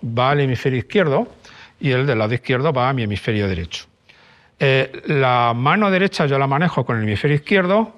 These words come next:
y la izquierda con el hemisferio derecho. ¿Eh? Es un poco lío, pero bueno, está todo cruzado en el cerebro, tanto a la hora de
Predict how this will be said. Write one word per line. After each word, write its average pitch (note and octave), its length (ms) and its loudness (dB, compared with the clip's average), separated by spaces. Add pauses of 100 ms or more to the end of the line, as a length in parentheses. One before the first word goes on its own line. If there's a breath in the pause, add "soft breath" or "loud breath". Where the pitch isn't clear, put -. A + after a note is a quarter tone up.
(140)
y C3+ 120 -4
la D#3+ 80 2
izquierda D3 480 -2 (260)
con B2 140 -2
el A#2+ 60 0
hemisferio A2+ 500 -2
derecho. E2 340 -8 (400)
¿Eh? F3+ 120 -2
Es D3 100 -6
un A2 80 -6
poco A2 220 -2
lío, C#3 220 2
pero G#2+ 180 -2
bueno, A2 180 0
está C#3 220 -2
todo D3 260 2
cruzado A2+ 460 0
en G#2 80 -2
el G2+ 80 -2
cerebro, A2+ 340 -2
tanto G2+ 260 -4
a G#2 40 0
la A2+ 80 0
hora B2 140 2
de A2+ 220 0